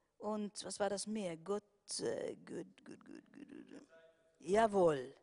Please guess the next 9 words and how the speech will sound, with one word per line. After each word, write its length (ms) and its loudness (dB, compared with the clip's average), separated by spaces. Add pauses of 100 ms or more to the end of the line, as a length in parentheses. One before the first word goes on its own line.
(380)
Alle 300 4
möglichen 420 2
Dinge. 240 0
Und 80 0
das 160 2
ist 160 0
viel 500 0
so, 300 4 (520)
äh, 460 8